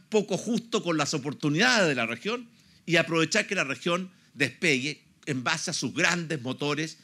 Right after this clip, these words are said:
a los cuales vamos a hacer referencia, que son muchos y son muy poderosos. Otro dato que demuestra el compromiso del gobierno, el aporte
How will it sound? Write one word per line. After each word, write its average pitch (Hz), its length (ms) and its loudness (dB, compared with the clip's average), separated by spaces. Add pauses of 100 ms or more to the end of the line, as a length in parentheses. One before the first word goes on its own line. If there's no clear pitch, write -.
(140)
a 127 100 0
los 123 140 0
cuales 143 260 0
vamos 135 280 -4
a - 20 -8
hacer 143 300 -4 (180)
referencia, 131 580 0
que 107 80 -8
son 135 200 -4
muchos 175 480 -4 (160)
y 127 100 -4
son 147 180 0
muy 160 200 0
poderosos. 113 640 -2 (600)
Otro 269 300 6
dato 247 340 4
que 208 100 4
demuestra 196 380 2
el 175 100 -6
compromiso 156 520 -2
del 139 100 2
gobierno, 120 500 -2 (720)
el 175 260 4 (280)
aporte 240 720 2